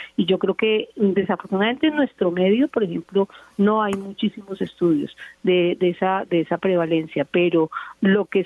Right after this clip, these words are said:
sí se han publicado y publicaron los diarios, ya publicado, es casi una, casi que en los últimos veinte años hemos duplicado la, la cantidad y cada vez estamos aumentando los más. Entonces es, es, es,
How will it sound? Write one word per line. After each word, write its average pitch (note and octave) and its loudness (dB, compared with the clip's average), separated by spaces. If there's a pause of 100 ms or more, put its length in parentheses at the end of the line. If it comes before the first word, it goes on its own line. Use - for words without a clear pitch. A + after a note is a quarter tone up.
sí G3+ 2
se B3 -2
han A#3+ -2
publicado G#3+ 0
y G3 -2
publicaron E3 -4
los F#3 0
diarios, E3 0
ya D#3+ -6
publicado, F3 -4
es - -12
casi G3+ 0
una, G#3 0 (280)
casi G#3 -2 (180)
que A#3+ -2
en G#3+ -2
los F#3+ -2
últimos G#3 0
veinte F3 0
años F#3+ -2
hemos G3 -2
duplicado F3 0
la, F#3 2 (300)
la F3 0
cantidad E3+ 0
y G#3 0
cada F3+ -2
vez B3+ -2
estamos E3+ -6
aumentando D3+ -6
los E3+ -6
más. C#3+ -8
Entonces C#3+ -10
es, F#3 -4 (420)
es, E3+ 0 (160)
es, G3 2